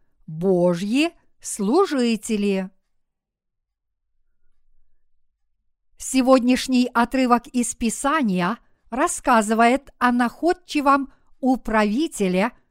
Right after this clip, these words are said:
домохозяйства. В этой притче Господь спрашивает нас,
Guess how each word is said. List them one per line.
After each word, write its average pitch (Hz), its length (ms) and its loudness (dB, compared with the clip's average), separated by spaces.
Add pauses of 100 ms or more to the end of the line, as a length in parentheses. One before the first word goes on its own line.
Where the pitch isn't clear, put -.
(120)
домохозяйства. 233 1160 0 (840)
В 208 120 -6
этой 240 320 2
притче 277 640 -2
Господь 233 540 0
спрашивает 202 800 -2
нас, 208 360 -6